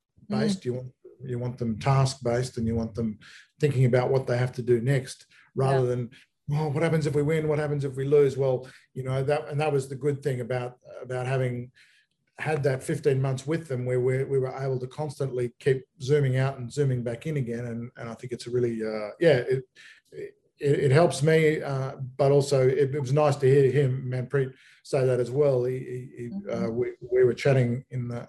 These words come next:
Speaker 1: um, in, in the plane a-, a-, after it all finished about how, and he, he said how important that, that was for, for what he, he's been to-, uh, doing as well.
Speaker 2: Right.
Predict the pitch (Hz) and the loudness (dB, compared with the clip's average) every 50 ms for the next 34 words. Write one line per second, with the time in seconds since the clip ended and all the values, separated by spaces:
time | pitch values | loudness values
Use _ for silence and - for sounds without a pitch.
0 | - 120 120 117 120 117 113 - _ _ _ _ _ _ - - - - - - | -14 -14 -12 -12 -12 -14 -14 -16 _ _ _ _ _ _ -16 -16 -16 -16 -20 -20
1 | - _ _ _ _ _ - 131 131 - 143 143 139 131 131 135 151 147 147 139 | -20 _ _ _ _ _ 2 2 2 4 4 4 2 2 4 4 4 6 6 6
2 | 139 135 139 - - - 131 135 131 135 131 139 139 131 - 135 135 131 127 - | 6 4 2 0 -2 -6 -6 -6 -6 -4 -2 -2 -2 0 0 2 2 2 2 2
3 | 156 143 131 123 - - 120 123 123 120 120 123 120 120 - - 120 117 117 123 | 2 2 2 0 0 -4 -4 -2 -2 -2 -2 -2 -4 -4 -6 -8 -10 -8 -6 -6
4 | 123 120 123 120 - - 135 120 117 123 120 117 113 110 - 135 139 - 117 117 | -4 -4 -4 -4 -4 -2 -2 -2 0 -2 -4 -4 -6 -6 -4 -4 -4 -4 -4 -10
5 | 117 117 113 - - - 123 113 - - 123 120 120 117 - - - 120 117 113 | -8 -8 -8 -8 -8 -8 -8 -8 -8 -6 -6 -6 -6 -6 -8 -6 -2 -2 0 0
6 | 113 - - 120 120 123 120 123 123 120 117 117 - - - - - _ - - | -2 -4 -4 -4 -2 0 2 2 2 2 0 -4 -8 -16 -20 -20 -20 _ -2 -2
7 | 127 123 - 131 123 113 117 123 127 120 117 117 113 113 110 123 127 120 117 117 | -2 0 0 -2 -2 0 0 0 -2 0 0 -2 -2 -2 0 2 2 2 2 -2
8 | 113 107 117 127 127 120 113 104 - _ _ _ _ _ _ _ _ _ _ _ | -4 -4 -2 -2 -2 -2 -4 -6 -10 _ _ _ _ _ _ _ _ _ _ _
9 | - 196 202 196 202 196 165 147 - - - | -6 -4 -2 0 0 0 0 -2 -6 -10 -20